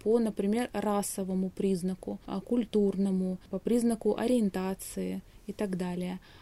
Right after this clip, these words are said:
А радикальный феминизм призывает, э, начать решительно и всеобъемлюще во всех аспектах, э, бороться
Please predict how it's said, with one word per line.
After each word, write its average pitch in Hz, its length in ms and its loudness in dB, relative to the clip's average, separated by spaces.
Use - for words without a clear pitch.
А 214 160 -2
радикальный 240 600 4
феминизм 208 880 0
призывает, 220 640 0
э, 202 200 -2
начать 214 640 -2
решительно 220 760 2
и 202 160 -2
всеобъемлюще 190 1120 0
во 190 120 0
всех - 360 2
аспектах, - 840 -2
э, 185 360 -6
бороться 196 880 -2